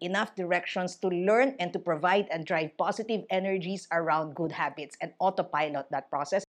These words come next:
because the last letter is E, echo, which means you need to keep echoing. You need to keep commanding and repeating instructions to the unconscious mind so that it becomes autopilot.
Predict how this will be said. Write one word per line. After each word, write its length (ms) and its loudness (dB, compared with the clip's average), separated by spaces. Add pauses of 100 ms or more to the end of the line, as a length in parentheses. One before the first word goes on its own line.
(220)
because 300 4
the 80 2
last 400 2
letter 320 4
is 300 -8
E, 220 -2 (220)
echo, 460 4 (160)
which 300 -4
means 320 -2
you 80 0
need 160 -2
to 40 -8
keep 280 -8 (160)
echoing. 500 2
You 140 -2
need 260 -4
to 80 -4
keep 240 -4
commanding 560 0
and 160 -6
repeating 460 -4
instructions 680 -2 (280)
to 80 0
the 100 6
unconscious 480 -2
mind 260 -2
so 120 -2
that 160 -2
it 80 -12
becomes 420 -10
autopilot. 640 -2